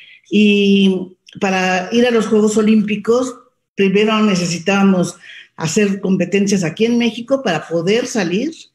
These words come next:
y después irnos a, a Europa a clasificar. Competíamos en nueve países cada semana, cada semana, cada fin de semana, era viernes, sábado y domingo, competíamos,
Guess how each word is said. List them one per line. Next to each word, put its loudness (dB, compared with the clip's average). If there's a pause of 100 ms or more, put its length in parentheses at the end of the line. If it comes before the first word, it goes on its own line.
(520)
y 2
después -2
irnos 0
a, -4
a -4
Europa -2 (340)
a -10
clasificar. -4 (1000)
Competíamos 0
en -6 (220)
nueve 0
países -6 (960)
cada 0
semana, -2 (440)
cada -2
semana, -2 (500)
cada 0
fin 4
de 2
semana, 0
era -2
viernes, 0
sábado -2
y 0
domingo, -4
competíamos, -6